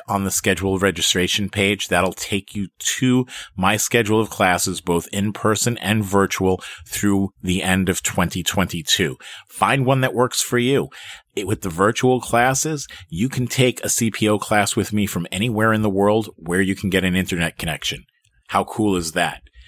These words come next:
I also have a bunch of prep materials for the C P O class on that site. So if you go to C P O class dot com,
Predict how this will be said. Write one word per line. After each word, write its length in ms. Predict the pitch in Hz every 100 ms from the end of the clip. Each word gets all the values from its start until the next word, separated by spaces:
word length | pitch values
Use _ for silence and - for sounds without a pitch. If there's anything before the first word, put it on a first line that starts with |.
| - - _
I 160 | - 95 -
also 560 | 107 117 - 135 120
have 640 | 107 - 98 92 92 90 -
a 160 | 92
bunch 400 | 80 92 92 92
of 220 | 87 - -
prep 300 | - 104 107
materials 560 | 101 - 107 107 101
for 340 | - - 92 95
the 120 | 98
C 200 | - 98
P 180 | 104 101
O 120 | 98
class 480 | - 110 107 110 - _ _ _ _
on 220 | - 101 98
that 260 | 104 107
site. 380 | - 110 113 123 _ - -
So 160 | - 104
if 140 | 90
you 60 | 85
go 160 | 92 107
to 60 |
C 220 | - 120
P 180 | 101 113
O 80 | 110
class 360 | - 107 104 -
dot 280 | 110 107 -
com, 420 | 95 80 76